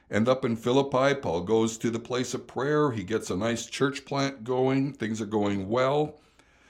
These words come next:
But then this girl, energized by a demonic spirit, starts to torment him. And finally, Paul takes a stand and casts out the demon. But the owners of the slave girl are very angry,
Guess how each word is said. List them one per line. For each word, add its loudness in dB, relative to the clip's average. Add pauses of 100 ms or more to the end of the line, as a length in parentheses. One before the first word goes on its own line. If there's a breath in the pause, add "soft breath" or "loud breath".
(140 soft breath)
But -4
then 4
this 0 (440 soft breath)
girl, 8
energized 4
by 2
a 2
demonic 0
spirit, -2
starts -4
to -4
torment -2
him. -6
And -8
finally, 0
Paul 0
takes -6
a -10
stand 0
and -4
casts -2
out 0
the -6
demon. 2 (560 soft breath)
But -2
the 0
owners 4
of 2
the -4
slave 0
girl 4
are 6
very 0
angry, 2